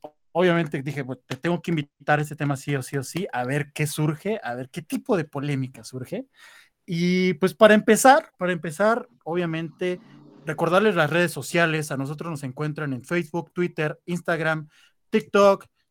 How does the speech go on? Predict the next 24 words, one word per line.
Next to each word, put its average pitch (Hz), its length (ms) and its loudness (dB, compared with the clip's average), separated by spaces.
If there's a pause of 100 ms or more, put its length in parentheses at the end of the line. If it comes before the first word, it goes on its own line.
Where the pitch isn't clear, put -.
Twitch, 190 340 2
por 208 160 0
todos 254 220 6
lados, 196 340 4
como 143 220 -4
Voz 175 240 -2
en 160 80 -2
Off 156 140 -6
Show, 185 400 -2
y 170 140 -2
a 156 60 2
la 156 80 0
estación 160 320 -6
la 214 80 -2
encuentran 190 460 -6
en 143 120 -10
cada 180 280 -2
una 175 160 -4
de 156 40 -4
las 131 140 -6
redes 151 180 -8
sociales 147 440 -10
como 151 520 -2 (280)
Bizarro 135 560 -6